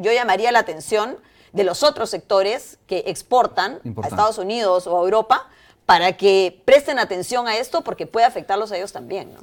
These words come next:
Speaker 2: Julia, lamentablemente el tiempo nos quedó corto. Yo te agradezco mucho por estar en L R Más Economía.
Speaker 1: Muchísimas gracias.
Speaker 2: Tu palabra final es, antes de irnos, ¿qué le dirías al Congreso, a la presidenta sobre el tema que nos convoca? Rapidísimo.
Speaker 1: Que asuman su responsabilidad.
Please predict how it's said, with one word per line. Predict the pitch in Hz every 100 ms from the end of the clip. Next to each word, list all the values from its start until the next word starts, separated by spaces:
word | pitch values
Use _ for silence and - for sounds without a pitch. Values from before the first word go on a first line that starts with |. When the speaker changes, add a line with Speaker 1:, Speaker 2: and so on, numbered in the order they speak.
| -
Speaker 2:
Julia, | 190 143
lamentablemente | 139 139 143 175 175 165
el |
tiempo | 170 156
nos | 151 139
quedó | 147
corto. | 139 131 135
Yo | 127
te | 127
agradezco | 120 123
mucho | 123 120 127
por | 113
estar | 101 117
en | 113
L | 110 107
R | 101
Más | 101 98
Economía. | 98 87 71 64 _ _ _ -
Speaker 1:
Muchísimas | 214 247 277 269
gracias. | 254 247 196 139 -
Speaker 2:
Tu | -
palabra | 185 208 233
final | 180 170 190
es, | 202 - -
antes | 180 185 147
de | 147
irnos, | 180 180 170
¿qué | - 196
le |
dirías | 160 147 165 160
al |
Congreso, | 139 131 165 175 180
a | 151
la | 131
presidenta | 120 147 151 151
sobre | 143 120
el | 110
tema | 147 127
que |
nos | 117 101
convoca? | 101 87 -
Rapidísimo. | - 151 143 131 - 90 - _ - _
Speaker 1:
Que | -
asuman | 247 311 311 330
su |
responsabilidad. | 277 - 196 160 165 165 190 127